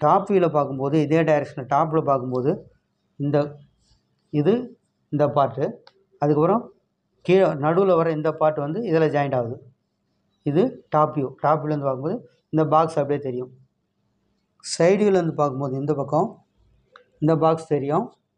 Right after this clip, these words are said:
இதோ தெரியுது. அடுத்தது இந்த part இது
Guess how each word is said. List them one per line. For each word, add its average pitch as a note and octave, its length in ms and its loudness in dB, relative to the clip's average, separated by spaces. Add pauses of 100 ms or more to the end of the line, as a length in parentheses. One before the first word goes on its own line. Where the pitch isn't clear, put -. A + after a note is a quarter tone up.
இதோ C#3+ 120 -2 (100)
தெரியுது. C3 300 -2 (680)
அடுத்தது E3 360 4 (720)
இந்த D3 120 0 (100)
part D#3 300 0 (1040)
இது E3+ 100 6